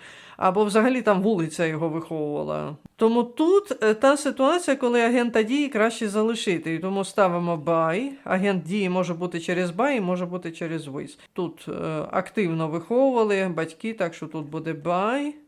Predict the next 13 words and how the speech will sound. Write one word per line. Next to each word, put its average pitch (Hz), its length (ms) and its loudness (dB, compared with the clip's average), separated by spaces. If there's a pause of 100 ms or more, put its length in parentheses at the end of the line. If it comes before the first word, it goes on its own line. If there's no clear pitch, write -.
(460)
his 208 320 -4
parents. 160 600 -2 (260)
І 208 140 0
отже, 180 460 2
це 175 260 0
в 165 80 -2
нас 160 200 -2
буде 160 340 -4
присудок 180 800 -4 (400)
величезний, 175 1080 -2 (240)
а 170 180 -4
далі 220 400 2
буде 208 500 -2